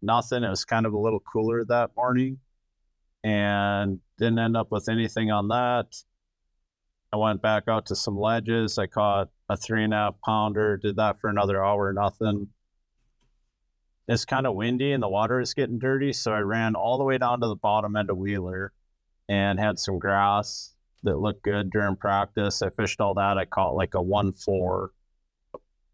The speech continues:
Now it's, like, eleven o'clock. <clears throat> I'm like, "This is, this ain't gonna cut her." So I'm gonna go back. I'm gonna fish, like, three ledges. If I don't catch 'em there, I'm going to the grass I fished on day one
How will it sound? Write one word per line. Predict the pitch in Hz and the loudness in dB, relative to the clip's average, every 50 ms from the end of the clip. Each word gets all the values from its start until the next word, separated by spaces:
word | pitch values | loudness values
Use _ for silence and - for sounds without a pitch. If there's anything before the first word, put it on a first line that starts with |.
| _ _ _ _ _ _ _ _ _ _ _ _ - | _ _ _ _ _ _ _ _ _ _ _ _ -2
Now | 107 113 117 117 | 0 2 4 2
it's, | 113 - - | 2 2 0
like, | 120 107 101 - | 0 0 0 0
eleven | 104 98 101 104 107 98 98 | 0 2 2 2 2 0 0
o'clock. | 98 - - - 98 98 95 95 98 101 - _ _ _ _ _ | -2 -2 -2 0 2 2 2 2 2 0 -2 _ _ _ _ _
<clears throat> | _ _ | _ _
I'm | 208 214 208 202 190 165 139 123 | -6 -4 -4 -2 -4 -2 -2 0
like, | 113 107 101 - | 0 0 -2 0
"This | - 113 107 - - | -2 -2 -2 -2 -2
is, | 101 98 92 87 - - - - - - _ _ - - _ _ _ | -2 -2 -2 -2 -4 -8 -10 -12 -14 -18 _ _ -20 -20 _ _ _
this | 110 110 - 131 | -6 -2 0 0
ain't | 120 113 107 | 0 0 0
gonna | 113 110 98 | -2 -2 -2
cut | - - 117 110 | 0 0 0 0
her." | 101 101 98 - | 0 -2 -2 -4
So | - - 120 | -2 -2 0
I'm | 117 120 | 0 0
gonna | 120 117 110 | 0 0 0
go | 117 117 110 | -2 -2 0
back. | 120 131 143 143 151 156 - - - - _ _ _ _ - | 0 0 0 2 0 -2 -4 -6 -18 -20 _ _ _ _ -10
I'm | - 113 | -4 -2
gonna | 117 110 101 | -2 -2 0
fish, | - - 127 123 - - | -2 -2 -2 -2 -2 -2
like, | 110 104 95 - | -2 -2 -2 -4
three | - - 143 143 147 143 | -6 -4 -2 -2 -2 0
ledges. | 127 123 123 123 117 104 127 127 120 110 - | 0 0 0 0 -2 0 -2 -2 0 -2 -6
If | - - - | -8 -2 0
I | 117 | 2
don't | 120 120 117 - | 2 2 0 0
catch | - 120 117 - - | -2 -2 -2 0 -2
'em | 110 | 0
there, | 110 113 117 113 | 0 2 2 2
I'm | 110 101 95 | 0 0 0
going | 107 110 110 107 | 0 0 2 0
to | 104 | 0
the | 98 95 | -4 -2
grass | - 101 95 95 101 104 101 - - | -2 0 0 2 2 0 -2 -4 -8
I | 95 | -10
fished | 90 - 110 104 - - - | -6 -2 -2 -2 0 0 -2
on | 101 98 92 | -2 -2 0
day | 85 101 95 98 95 | 0 0 2 2 2
one | 90 92 98 98 98 95 101 | 2 2 0 0 0 -2 -6